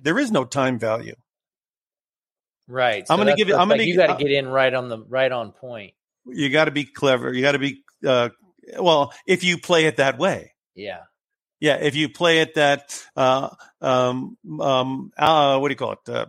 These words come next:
Speaker 1: Apple, as a theoretical example, goes down to a hundred and thirty bucks, which it has done this year. And you say, "I'm gonna buy a hundred and forty dollar call, and I'm gonna go out, um, a year." Well, then you're basically saying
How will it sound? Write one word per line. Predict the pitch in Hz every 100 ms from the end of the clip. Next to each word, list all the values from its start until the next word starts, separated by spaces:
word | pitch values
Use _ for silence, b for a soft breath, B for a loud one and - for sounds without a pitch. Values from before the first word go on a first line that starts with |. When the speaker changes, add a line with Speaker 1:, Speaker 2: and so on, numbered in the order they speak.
| - -
Speaker 1:
Apple, | 160 170 156 139
as | 135
a |
theoretical | - 160 151 147 135 123
example, | 123 139 170 160 117 107 B B B
goes | 151 143 120
down | 151 143
to | 139
a |
hundred | 147 143 131
and | 123
thirty | 143 127
bucks, | 117 165 135 - 135
which | 123 135
it |
has | 127 117
done | 127 123
this | 113 107 113
year. | 104 92 _ - B B
And | 139 139
you | 151 160
say, | - 147 147
"I'm | 143
gonna | 143 139
buy | 123 135 131
a | 123
hundred | 131 139 139 127
and | 123 -
forty | 151 139 127
dollar | 131 127 120
call, | - 170 156 143 135 - B B -
and | 139
I'm | 147
gonna | 139 131
go | 135
out, | 135 131 123 -
um, | 135 127 120 113 113 _ _ _ _ _ -
a | 139
year." | 190 156 - _ _ _ _ _ _ _ _ b b
Well, | 175
then | 151 175
you're | 170 151 135
basically | 160 160 147 147 143
saying | 143 135 135 139